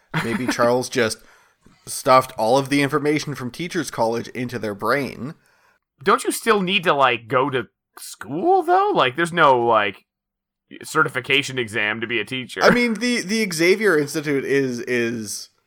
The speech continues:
Speaker 1: uh, at least on paper, a school.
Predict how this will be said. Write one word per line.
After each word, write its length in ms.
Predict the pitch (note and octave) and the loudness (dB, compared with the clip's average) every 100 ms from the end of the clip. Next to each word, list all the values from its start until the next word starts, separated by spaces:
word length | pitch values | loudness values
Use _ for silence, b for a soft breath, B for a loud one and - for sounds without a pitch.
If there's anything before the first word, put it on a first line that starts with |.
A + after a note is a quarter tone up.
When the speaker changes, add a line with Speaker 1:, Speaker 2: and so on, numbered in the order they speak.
| _ _ - | _ _ -4
Speaker 1:
uh, 240 | A2 G#2+ | 0 2
at 180 | F#2+ B2 | 0 -2
least 600 | B2+ C#3 C#3+ - - - _ _ - | -4 -4 -4 -6 -12 -20 _ _ -4
on 180 | B2+ A#2+ | -4 -4
paper, 560 | - C3+ D#3 C3 B2 - | -4 -2 -2 -4 -4 -4
a 100 | A2 | -4
school. 680 | - - F3 D#3+ F#2 G#2 | -6 -4 0 0 0 -4